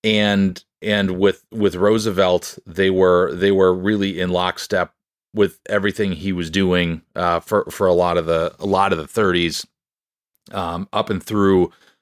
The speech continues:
uh, they got real vocal when the Lend-Lease bill went through in early forty-one, which is, it, it, not unlike what we had been doing, uh,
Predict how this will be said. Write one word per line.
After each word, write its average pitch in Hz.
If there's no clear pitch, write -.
uh, 98
they 98
got 92
real 120
vocal 95
when 90
the 90
Lend-Lease 95
bill 90
went 87
through 90
in 92
early 90
forty-one, 87
which 82
is, 80
it, -
it, 98
not 98
unlike 90
what 98
we 92
had 87
been 85
doing, 87
uh, 82